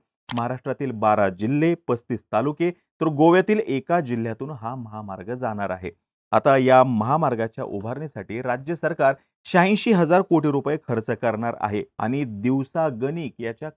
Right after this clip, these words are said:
खर्चामध्ये वाढ होते. म्हणजे बघा, दोन हजार तेवीस मध्ये याची चर्चा सुरू झाली होती, दोन हजार चोवीस पासून विरोध सुरू झालेला आहे, आता दोन हजार पंचवीस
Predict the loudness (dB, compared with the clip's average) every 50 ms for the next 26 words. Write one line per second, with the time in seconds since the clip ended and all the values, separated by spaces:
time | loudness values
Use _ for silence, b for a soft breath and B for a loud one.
0 | _ -14 -14 -12 -12 -10 -10 -10 -10 -8 -8 -8 -8 -6 -4 -2 0 0 0 -2
1 | -6 -8 -8 -8 -8 -6 -4 -4 0 0 0 0 b b b b _ -14 -8 -2
2 | 0 0 0 0 -2 -2 0 2 4 2 2 2 _ _ -2 0 0 2 2 0
3 | -2 -2 -4 -6 -8 -6 -4 -2 -2 -2 -2 -4 -8 _ _ -12 -8 -6 -6 -6
4 | -6 -8 -10 -8 -6 -6 -6 -6 -6 -6 -8 -8 -8 -6 -8 -8 -8 -8 -8 -8
5 | -6 -4 -6 -6 -6 -8 -10 -12 _ _ _ _ -6 -4 -4 -2 -2 -4 -4 -4
6 | -6 -6 -6 _ _ -6 -4 -4 -2 -2 -2 -4 -4 -6 -8 -8 -8 -8 -8 -8
7 | -6 -4 -4 -2 -2 -2 -2 -4 -4 -8 -8 -10 -10 -10 -8 -8 -6 -6 -6 -6
8 | -8 -10 -12 -10 -10 -10 -10 -6 -6 -4 -4 -4 -4 -6 -8 -8 -6 -6 -6 -6
9 | -6 -4 -4 -6 -6 -6